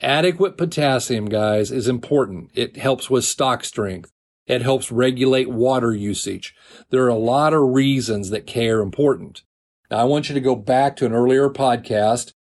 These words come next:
that we did with Doctor Richard Mulvaney from the University of Illinois and listen to his take on using potassium chloride.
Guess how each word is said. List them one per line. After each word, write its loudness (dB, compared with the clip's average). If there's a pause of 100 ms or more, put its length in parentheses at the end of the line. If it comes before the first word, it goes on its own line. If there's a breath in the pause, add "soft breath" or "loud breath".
(240)
that 0
we 0
did 0
with 0
Doctor 0
Richard 0
Mulvaney 0
from -8
the -6
University 0
of 0
Illinois 2 (280)
and -4
listen 0
to 0
his 0
take -2 (100)
on -2 (100)
using 2
potassium -2
chloride. -2